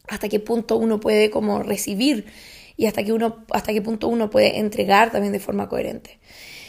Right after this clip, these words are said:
Entonces, lo que hago así puntual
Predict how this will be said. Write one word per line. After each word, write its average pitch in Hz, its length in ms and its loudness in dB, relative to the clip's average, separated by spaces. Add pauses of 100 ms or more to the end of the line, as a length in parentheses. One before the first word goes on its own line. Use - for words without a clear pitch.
(200)
Entonces, 220 640 4
lo 226 120 4
que 226 120 8
hago 240 180 8
así 277 180 2
puntual 269 920 6